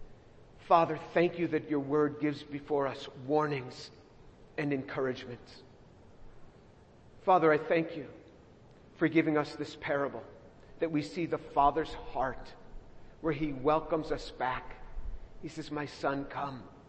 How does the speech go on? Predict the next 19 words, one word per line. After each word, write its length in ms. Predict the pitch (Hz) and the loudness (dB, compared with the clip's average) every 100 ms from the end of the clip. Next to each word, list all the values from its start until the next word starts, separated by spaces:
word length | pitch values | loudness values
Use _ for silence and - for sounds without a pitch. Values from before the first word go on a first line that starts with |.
| - - - - - - - - - - - - - - | -20 -20 -20 -20 -20 -20 -20 -20 -20 -20 -20 -20 -20 -4
To 100 | - | -2
both 460 | 160 - 156 170 160 - - - - | -2 6 8 8 4 -8 -12 -16 -8
his 160 | 160 - | -8 -8
sons, 580 | - 123 135 120 - - - - - | -6 -6 -6 -10 -14 -20 -20 -20 -2
he 120 | 156 | 0
encouraged 540 | 135 - 147 135 - | 0 -4 -4 -4 -6
them 160 | 120 110 | -6 -4
in. 200 | 113 110 - - - - - - - - - - - - - - - | -6 -8 -16 -20 -20 -20 -20 -20 -20 -20 -20 -20 -20 -20 -20 -20 -4
Lord, 280 | 147 170 165 - 160 | 4 6 6 0 -2
I 100 | 165 | -2
pray 420 | - 151 135 117 - - - - - - - | 0 -2 0 -8 -14 -20 -20 -20 -20 -20 -6
that 140 | 156 156 | -6 -4
you 80 | 147 | -6
come 480 | - - 156 131 - | -4 0 0 -2 -6
and 140 | 131 117 | -6 -2
visit 280 | 151 156 143 | -2 0 -2
us 200 | 143 - | -2 -6
this 240 | 135 - | -12 -4
morning 340 | 127 127 120 | -2 -2 -4